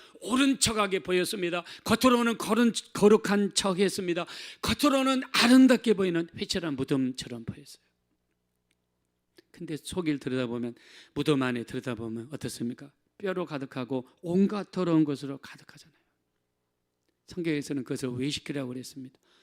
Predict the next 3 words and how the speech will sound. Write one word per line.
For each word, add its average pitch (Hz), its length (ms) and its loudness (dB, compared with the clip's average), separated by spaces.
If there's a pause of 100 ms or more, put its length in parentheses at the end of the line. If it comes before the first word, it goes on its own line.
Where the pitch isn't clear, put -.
(640)
겉으로는 147 640 2 (200)
"아이고 139 260 -4
집사님, 123 720 -2